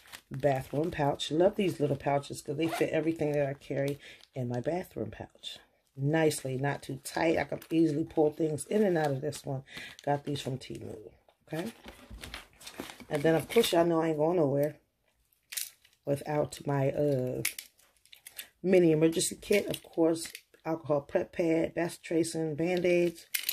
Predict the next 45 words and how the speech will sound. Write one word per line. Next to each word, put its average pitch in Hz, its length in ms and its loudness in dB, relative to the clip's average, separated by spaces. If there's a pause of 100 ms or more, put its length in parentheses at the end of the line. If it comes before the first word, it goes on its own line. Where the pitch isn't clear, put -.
(280)
C 247 240 4
T 196 240 2
A, 160 160 6
liquid 160 380 0
skin, 151 640 -2
um, 147 340 -8
what's - 240 -10
this? - 540 -10
Medical 175 360 0
tape, 175 400 2 (880)
um, 151 220 0
gauze. - 600 -2
So - 340 -8
that 165 180 -2
is 156 200 -4
what's 143 240 -6
in 143 220 -4
my 139 360 -4 (520)
emergency 139 680 0
kit - 280 -2
right 196 220 2
here. 165 280 -2
And 151 140 -4
I 151 60 -2
just - 200 -8
stuck 143 200 -6
this 127 180 -6
red 143 220 2
heart 127 280 -6
on 127 200 -8
it 131 80 -10
right 123 180 -8
here. - 320 -16 (560)
Okay. 220 200 -4 (840)
And 165 120 4
this 202 140 6
case - 320 4
right 175 160 4
here, 175 300 8
if 160 160 4
you 147 80 -4
guys 156 280 2
are 139 40 0
new 170 180 4
here, 175 380 -2